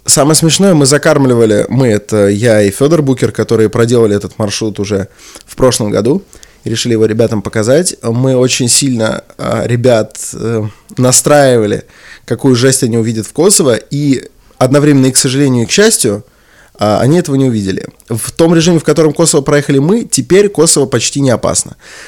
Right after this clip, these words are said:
Почему? Потому что за один год, за один год, ребят, у нас такого нет. А, хотя у нас, казалось бы, должна быть побогаче страна. З-, сделана автострада, вот буквально от въезда из Македонии в Косово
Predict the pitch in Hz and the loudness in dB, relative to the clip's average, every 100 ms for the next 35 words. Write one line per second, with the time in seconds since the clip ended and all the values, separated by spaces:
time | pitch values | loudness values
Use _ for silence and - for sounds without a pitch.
0 | - 123 - 170 110 113 123 135 - 117 | -6 -2 0 0 0 0 0 0 0 -2
1 | 90 - _ - 120 147 143 240 151 131 | -2 -12 _ -2 2 2 4 4 6 4
2 | 135 - _ - - - - 170 185 - | 2 -10 _ -6 -6 -6 -6 -4 -4 -2
3 | 151 151 - - 127 143 127 - - - | -4 -4 -14 -6 2 2 2 -6 -20 -20
4 | - - - 156 165 - 135 131 117 117 | -20 -10 -2 2 2 0 0 0 0 2
5 | 117 104 - _ - - - _ _ - | 0 -2 -14 _ -20 -20 -20 _ _ -10
6 | - - - 123 131 131 117 - 120 135 | -8 -10 -8 -2 0 2 0 -2 0 2
7 | 120 113 110 120 110 117 131 139 123 - | 2 0 0 0 -2 0 2 2 0 0
8 | 117 113 107 101 _ _ _ _ _ _ | 0 2 0 -4 _ _ _ _ _ _
9 | _ - - _ 117 110 - - - 113 | _ -18 -18 _ -4 0 0 0 -2 0
10 | 143 170 165 156 - 127 - 120 - 156 | 2 4 4 2 0 -4 -2 -2 2 2
11 | 190 113 - 101 113 131 139 147 107 95 | 2 -2 -4 -6 -4 -4 0 2 2 -4
12 | - 135 110 - 117 117 139 120 104 104 | 2 2 2 -6 -8 0 2 2 0 -2
13 | 113 120 127 123 131 - 220 - 87 - | -2 -2 0 0 0 2 2 2 -4 -8